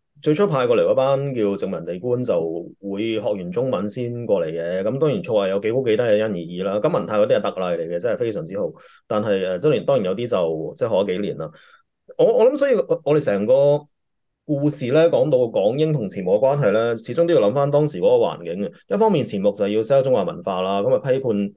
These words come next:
殖民地純英文教育啦，如果唔係唔使搞中文大學啦。咁理論上，一個殖民政府係唔應該 welcome 佢㗎嘛。噉但係點解又畀佢辦學之餘，仲畀佢，呃，嗰個心血 combine 埋喺中大，慢慢中大變咗香港嘅主流？噉雖然慢慢都叫建制化啦，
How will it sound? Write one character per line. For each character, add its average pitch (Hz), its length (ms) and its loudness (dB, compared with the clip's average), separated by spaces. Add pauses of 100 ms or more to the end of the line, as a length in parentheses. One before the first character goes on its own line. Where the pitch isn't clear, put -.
(120)
殖 104 120 -6
民 87 140 -6
地 92 100 -2
純 90 160 -6
英 113 80 -4
文 120 140 -2
教 104 180 0
育 - 60 -4
啦， 101 120 0
如 98 80 -4
果 107 80 0
唔 110 40 -8
係 82 140 -6
唔 80 160 -12
使 - 100 -4
搞 104 100 0
中 117 160 -4
文 78 140 -6
大 82 140 -10
學 82 80 -10 (120)
啦。 95 120 -4
咁 120 100 0 (140)
理 151 80 4
論 117 180 0
上， 110 240 2 (300)
一 107 40 -6
個 117 140 2
殖 131 120 -2
民 92 340 -6
政 127 260 0
府 147 140 0
係 147 120 2
唔 87 160 -6
應 139 140 -2
該 143 80 4
welcome 131 540 2
佢 87 240 -4
㗎 98 40 -6
嘛。 95 120 -6 (200)
噉 208 140 -4
但 - 0 -
係 180 120 4
點 143 160 0
解 170 100 6
又 135 80 4
畀 110 140 4
佢 135 100 2
辦 101 200 -2
學 107 160 0
之 147 140 -8
餘， 95 180 -2
仲 101 320 -2 (300)
畀 120 140 0
佢， 113 580 0
呃， 101 180 2
嗰 131 120 0
個 - 80 2
心 143 280 -2
血 107 280 -2 (160)
combine 120 400 0
埋 92 160 0
喺 - 20 0
中 127 240 0
大， 95 180 -2
慢 95 120 -4
慢 107 100 -2
中 127 180 0
大 101 120 0
變 104 160 -2
咗 107 40 -4
香 117 100 -2
港 120 100 -2
嘅 104 80 0
主 95 180 -8
流？ 110 100 0
噉 92 300 -2
雖 - 120 -2
然 87 80 -4
慢 85 120 -6
慢 101 100 0
都 117 60 -2
叫 101 160 -6
建 90 180 -8
制 92 200 -8
化 90 240 -6
啦， 95 100 -2